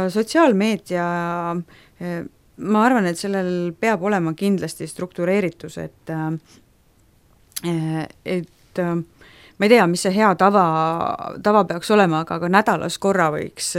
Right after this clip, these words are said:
võiks endast märku anda, et mis selle nädala nagu main, main sündmus või peamine sündmus on olnud, et, et kui sa liiga harva annad märku, siis, siis puudub sihuke stabiilsus ja siis võib-olla ei võida usaldust, äh,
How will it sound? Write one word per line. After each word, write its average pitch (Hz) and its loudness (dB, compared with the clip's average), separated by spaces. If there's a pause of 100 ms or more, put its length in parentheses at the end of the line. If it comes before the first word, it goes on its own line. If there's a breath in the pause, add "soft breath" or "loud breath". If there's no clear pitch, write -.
(280)
võiks 185 0
endast 175 0
märku 185 0
anda, 160 -4
et 165 -6
mis 185 -2
selle 175 0
nädala 156 -6
nagu 156 -8 (360)
main, 190 0 (160)
main 180 0 (160)
sündmus 160 -2
või 160 -6
peamine 170 0
sündmus 165 -4
on 160 -6
olnud, 175 -4
et, - -16 (800 loud breath)
et 170 -4
kui 180 -4
sa 190 0
liiga 240 2
harva 175 2
annad 170 -2
märku, 175 -2
siis, 170 -6
siis 170 -4
puudub 196 -4
sihuke 165 -10
stabiilsus 170 -2
ja 160 -8
siis 165 -10
võib-olla 170 -2
ei 165 0
võida 185 -2
usaldust, 180 -4
äh, 160 -8